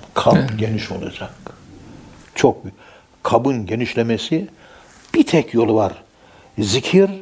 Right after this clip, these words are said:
Speaker 1: ve zikirden oluşan kozmik merhamet, kevni merhamet, külli merhamet. Bak, zikir ve külli merhamet. Namaz kılıyorsun,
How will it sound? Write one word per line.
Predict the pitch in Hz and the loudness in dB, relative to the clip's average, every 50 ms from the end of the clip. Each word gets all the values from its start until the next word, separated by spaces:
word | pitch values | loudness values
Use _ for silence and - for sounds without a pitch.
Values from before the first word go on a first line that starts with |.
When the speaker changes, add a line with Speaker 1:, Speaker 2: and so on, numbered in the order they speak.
| 160 147 120 | -16 -18 -12
Speaker 1:
ve | 113 110 123 123 | -4 -2 -2 0
zikirden | 104 123 131 - - 127 127 123 160 160 | 0 -2 -2 0 0 0 2 2 2 2
oluşan | 135 117 113 - - - - 147 151 151 147 151 - _ _ _ _ _ _ _ _ _ _ _ _ _ _ _ _ - _ - - - - - - | 2 2 0 0 -2 -2 -4 -4 -4 -6 -8 -12 -16 _ _ _ _ _ _ _ _ _ _ _ _ _ _ _ _ -20 _ -20 -20 -20 -20 -4 0
kozmik | - - 143 135 107 113 135 151 151 - - - 117 | 6 6 6 6 6 2 -2 -4 -4 -6 -6 -10 -6
merhamet, | 113 113 101 101 90 110 107 101 98 87 - - - - _ _ _ _ _ _ _ _ _ _ _ _ _ _ _ _ _ _ _ _ _ - _ | -4 -4 -4 -4 -4 -6 -6 -6 -6 -8 -10 -12 -16 -20 _ _ _ _ _ _ _ _ _ _ _ _ _ _ _ _ _ _ _ _ _ -10 _
kevni | - - 127 127 127 139 147 156 143 120 | -2 2 2 4 4 2 0 -2 -2 0
merhamet, | 113 101 90 - 104 104 95 95 90 - - - - _ _ _ _ _ _ _ _ _ _ _ _ - - - - - - - - - - | 0 -2 -2 -4 -8 -12 -12 -14 -14 -16 -20 -20 -20 _ _ _ _ _ _ _ _ _ _ _ _ -20 -20 -20 -20 -20 -20 -20 -20 -10 -4
külli | - - - 180 151 156 160 180 170 156 139 | 0 2 4 4 6 6 6 6 6 4 4
merhamet. | 120 123 117 - - 123 110 107 95 90 - - - - _ _ _ _ _ _ _ _ _ - - - | 2 2 0 0 -2 -4 -4 -4 -4 -6 -8 -12 -16 -18 _ _ _ _ _ _ _ _ _ -16 -8 -6
Bak, | 107 - - - | -6 -6 -4 -6
zikir | 104 98 110 131 - - - 196 208 208 208 196 - - - | -4 -2 -2 -2 -2 0 2 2 2 2 0 -4 -8 -2 2
ve | 147 170 160 - | 2 2 2 0
külli | - 170 175 170 156 131 | -2 0 2 4 4 4
merhamet. | 113 104 95 95 98 95 90 80 - - - - - - - | 4 2 2 0 0 -2 -4 -6 -10 -14 -18 -18 -14 -6 -2
Namaz | - 131 156 165 - - - | 2 4 4 4 2 0 -4
kılıyorsun, | 180 196 185 165 - 208 254 - | -2 -2 -2 0 -2 -4 -4 -6